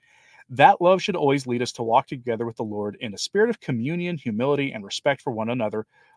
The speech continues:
Let us pray for one another and for the unity of the church. Devotedly yours in Christ, Most Reverend John C. Ifford, Bishop of Covington.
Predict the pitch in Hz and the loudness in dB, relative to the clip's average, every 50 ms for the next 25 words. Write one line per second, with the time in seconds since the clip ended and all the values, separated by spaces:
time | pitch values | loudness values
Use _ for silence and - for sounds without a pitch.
0 | _ - 277 311 - - - - 202 202 190 - 196 180 180 185 185 170 151 147 | _ 4 4 4 4 0 0 2 2 2 4 2 2 2 2 2 2 4 4 4
1 | 147 147 151 160 147 - 160 151 151 135 110 113 113 113 110 117 113 110 107 117 | 4 4 2 0 -2 -2 -2 -2 -2 -2 -2 -2 -2 -2 -2 0 -2 -2 -4 -4
2 | 110 - - 123 117 117 - - - _ _ _ _ _ _ _ _ _ _ _ | -6 -2 0 0 0 0 -2 -6 -12 _ _ _ _ _ _ _ _ _ _ _
3 | _ _ _ _ _ _ _ 123 104 131 156 180 185 170 185 185 160 147 143 135 | _ _ _ _ _ _ _ -4 2 2 2 4 4 2 2 2 4 2 2 2
4 | 147 147 - - 127 110 110 110 - - 113 98 95 - 113 117 123 120 123 113 | -2 -6 -4 -2 -2 -2 -2 -4 -6 -10 -14 -14 -10 -4 -4 -2 -2 -2 -4 -4
5 | 104 - 110 110 113 110 - - 117 107 104 104 - - 107 104 - - 113 - | -4 -2 -2 -2 -2 -4 -6 -8 -8 -6 -6 -6 -6 -6 -6 -6 -6 -6 -6 -6
6 | - 110 - - 104 98 - _ 185 214 190 185 - - - - | -6 -8 -10 -10 -10 -12 -2 _ 2 2 2 0 -2 -6 -12 -14